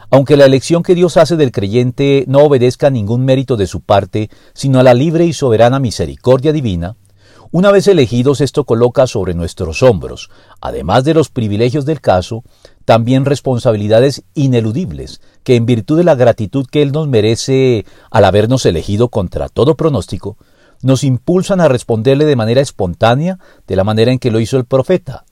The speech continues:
ante la pregunta abierta que Dios sigue formulándole a todos y cada uno de los miembros de su pueblo.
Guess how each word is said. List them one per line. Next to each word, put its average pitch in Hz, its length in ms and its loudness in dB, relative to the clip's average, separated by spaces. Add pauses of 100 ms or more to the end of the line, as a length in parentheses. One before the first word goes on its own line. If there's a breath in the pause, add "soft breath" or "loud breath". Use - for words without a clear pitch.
(120)
ante 107 280 0
la 82 120 -2
pregunta 127 560 0
abierta 110 680 2 (240 soft breath)
que 92 100 -6
Dios 117 220 -2
sigue 135 260 -4
formulándole 127 1120 0
a 165 120 -8
todos 143 500 -2 (220 soft breath)
y 104 140 -6
cada 113 260 4
uno 113 160 0
de 113 80 -2
los 90 160 -2
miembros 107 420 -2
de 101 120 -2
su 104 160 -8
pueblo. 80 400 -12